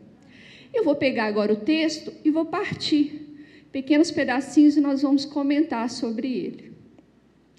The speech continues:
"Nosso Deus é o único Senhor." A primeira afirmação que começa o versículo aí de número quatro, né? Nosso Deus, ele é o único Senhor. Todo lar precisa ter essa informação muito bem estabelecida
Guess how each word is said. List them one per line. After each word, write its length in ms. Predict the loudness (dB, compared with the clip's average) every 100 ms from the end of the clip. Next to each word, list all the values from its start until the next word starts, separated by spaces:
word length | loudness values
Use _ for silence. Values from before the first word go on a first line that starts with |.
| _ -8
"Nosso 400 | -4 -4 -4 -6
Deus 720 | -2 0 0 -4 -8 -12 -8
é 80 | -4
o 60 |
único 500 | -2 2 2 2 -4
Senhor." 560 | -4 -4 -6 -6 -8 -10 -16 -20 -18
A 60 | -10
primeira 400 | -4 0 0 0
afirmação 960 | 0 2 2 0 -4 -6 -4 -4 -6 -12 -20 -20 -20 _
que 580 | -6 -4 -2 -2 -4 -6
começa 480 | -4 -2 -2 -2 -2
o 60 |
versículo 560 | 0 0 -2 -6 -4 -2
aí 80 | -2
de 160 | -2
número 380 | -6 -4 -4 -4
quatro, 560 | -6 -10 -10 -10 -10 -6
né? 500 | -2 -2 -2 -6 -18 -16
Nosso 320 | -12 -12 -10
Deus, 320 | -6 -2 -2 -2
ele 140 | -6
é 220 | -6 -6 -4
o 40 |
único 540 | -2 0 -2 -4 -8
Senhor. 480 | -12 -12 -12 -12 -12 -16 -20 _ _ _ _ -20 -20 -20 _
Todo 280 | -2 -2 -2
lar 440 | -4 -2 -4 -4
precisa 640 | -2 -2 -2 -6 -4 -2 -4
ter 460 | -4 0 0 0 -4
essa 260 | -6 -2
informação 760 | -4 -4 -4 -4 -4 -6 -2 2
muito 460 | 4 6 6 4
bem 280 | -4 -4 -4
estabelecida 1120 | -6 -6 -6 -4 -6 -6 -10 -8 -8 -6 -10